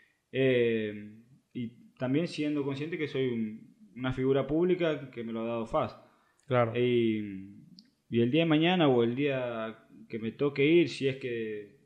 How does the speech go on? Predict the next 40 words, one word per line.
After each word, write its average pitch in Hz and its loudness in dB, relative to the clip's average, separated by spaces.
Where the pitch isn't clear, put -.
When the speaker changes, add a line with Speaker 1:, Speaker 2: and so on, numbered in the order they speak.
Speaker 1:
el 107 -12
técnico 123 -4
que 113 -6
esté 139 -6
me, 107 -6
le 110 -8
gusta 131 -6
como 117 -8
yo 123 -10
juego, 139 0
le 113 -2
puedo 139 0
aportar 139 0
algo 143 0
a 123 -4
la 120 -6
selección, 143 -6
Speaker 2:
Ujú. 123 -2
Speaker 1:
siempre 147 2
voy 131 2
a, 117 -2
voy 135 -4
a 131 -2
estar 139 -4
dispuesto, 196 0
porque, 113 2
primero 147 0
porque 110 -6
la 117 -8
profesión 123 -6
que 127 -4
a - -4
mí 131 -4
me 127 -2
gusta 160 2
y 120 0
representar 123 -2
a 139 4
un 123 0
país, 160 4